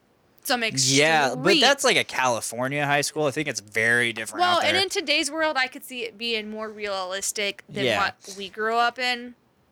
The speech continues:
Speaker 2: I think, I think for today's world, like, the way things are today and wh-, like, kids and, or teenagers in high school,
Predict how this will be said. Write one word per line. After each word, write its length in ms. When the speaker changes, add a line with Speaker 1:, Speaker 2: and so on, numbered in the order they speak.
Speaker 2:
I 80
think, 280
I 80
think 220
for 260
today's 500
world, 360
like, 160
the 80
way 200
things 240
are 160
today 340
and 100
wh-, 260
like, 340
kids 340
and, 160
or 140
teenagers 500
in 60
high 160
school, 380